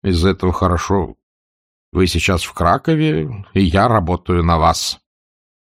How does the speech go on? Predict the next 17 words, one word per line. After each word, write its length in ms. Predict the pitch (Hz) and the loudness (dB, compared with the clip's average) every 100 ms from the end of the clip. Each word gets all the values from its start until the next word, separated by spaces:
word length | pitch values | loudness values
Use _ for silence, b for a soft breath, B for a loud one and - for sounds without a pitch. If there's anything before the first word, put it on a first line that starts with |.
| _ - | _ -2
Даже 300 | 127 127 120 | 0 2 2
если 240 | 123 123 120 | 2 0 -2
б 80 | |
фюрер 360 | - 127 110 101 | 0 2 2 2
не 140 | 117 110 | 0 -2
ставил 380 | - 117 92 | 0 0 0
данные 360 | 90 101 92 90 | 0 0 0 -2
с 120 | - | -2
ног 220 | 101 95 | -4 -4
на 140 | 98 101 | -2 -2
голову, 260 | 90 82 | 0 -2
все 200 | 78 110 | -2 0
равно 260 | 104 98 107 | 0 2 2
мы 140 | 95 | 2
были 200 | 82 85 | 0 -2
б 80 | 73 | -2
здесь. 300 | 71 73 - | -6 -8 -12